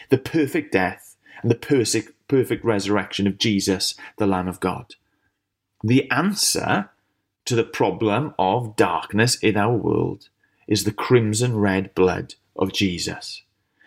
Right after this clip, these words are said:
which can not just push back the darkness, but can fill that darkness with his glorious light. Now,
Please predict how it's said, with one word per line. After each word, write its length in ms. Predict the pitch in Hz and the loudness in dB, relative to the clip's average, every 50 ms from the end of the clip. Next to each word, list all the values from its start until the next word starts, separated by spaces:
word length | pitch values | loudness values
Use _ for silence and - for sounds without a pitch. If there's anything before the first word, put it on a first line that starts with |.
| - - | -4 0
which 180 | - 120 - - | 0 2 2 2
can 160 | - 123 123 | -2 0 2
not 220 | 135 156 180 170 | 0 0 0 0
just 260 | - 196 190 - - - | -2 -2 -2 -2 -4 2
push 360 | - 160 143 - - - - _ _ _ _ - | 4 4 4 4 2 -4 -10 _ _ _ _ 0
back 300 | 123 139 143 - - - | 2 2 0 -2 -2 -2
the 100 | 92 90 | -2 0
darkness, 800 | - 92 90 90 - - - - 85 - - - - - - - _ _ _ _ _ - | 0 -2 -4 -4 -6 -12 -14 -12 -12 -12 -12 -12 -14 -16 -16 -18 _ _ _ _ _ 0
but 120 | 120 113 | 0 2
can 140 | - 117 101 | 2 0 0
fill 460 | 98 - - - 123 120 117 117 117 | 0 -4 -4 -2 0 0 2 2 2
that 240 | 117 110 - - - | 0 0 -4 -4 -2
darkness 720 | - 101 92 92 - - - 95 92 95 - - - - - - - _ | 0 0 0 0 -2 -4 -6 -6 -4 -4 -4 -6 -6 -8 -10 -18 -8 _
with 140 | - 104 95 | -2 -2 0
his 180 | 101 104 98 - | 0 0 0 0
glorious 720 | - - 101 95 90 87 90 92 90 90 - - - 90 | 0 0 2 2 2 0 0 -2 -2 -2 -2 -2 0 0
light. 420 | 92 95 92 - _ _ - - _ _ _ _ _ _ _ _ _ _ _ _ - | -2 -4 -6 -12 _ _ -18 -18 _ _ _ _ _ _ _ _ _ _ _ _ 0
Now, 280 | 104 107 90 95 - | 2 2 2 0 -2